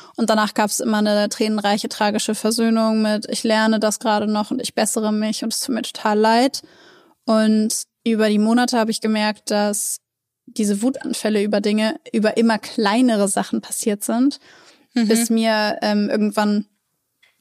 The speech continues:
Speaker 1: hatte ich eine Erkältung und ich wollte in die Apotheke und wollte noch Medikamente holen für mich. Und die Apotheke hat fünf Minuten später zugemacht und dann hat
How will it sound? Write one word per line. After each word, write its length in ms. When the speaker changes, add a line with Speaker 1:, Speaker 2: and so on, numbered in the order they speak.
Speaker 1:
hatte 140
ich 80
eine 100
Erkältung 420
und 100
ich 100
wollte 240
in 300
die 80
Apotheke 400
und 120
wollte 220
noch 220
Medikamente 600
holen 220
für 140
mich. 340
Und 140
die 60
Apotheke 360
hat 100
fünf 200
Minuten 220
später 300
zugemacht 640
und 180
dann 160
hat 140